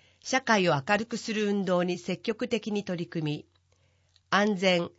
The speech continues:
安心な地域づくりに大いに貢献した。また、平成二十五年から、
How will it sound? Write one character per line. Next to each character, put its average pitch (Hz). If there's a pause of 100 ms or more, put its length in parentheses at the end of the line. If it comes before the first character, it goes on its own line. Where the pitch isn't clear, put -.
(320)
安 233
心 233
な 214 (100)
地 240
域 233
づ 233
く 190
り 151
に 135
大 233
い 175
に 135
貢 165
献 151
し -
た。 139 (960)
ま 160
た、 - (1200)
平 247
成 240
二 240
十 202
五 160
年 175
か 131
ら、 123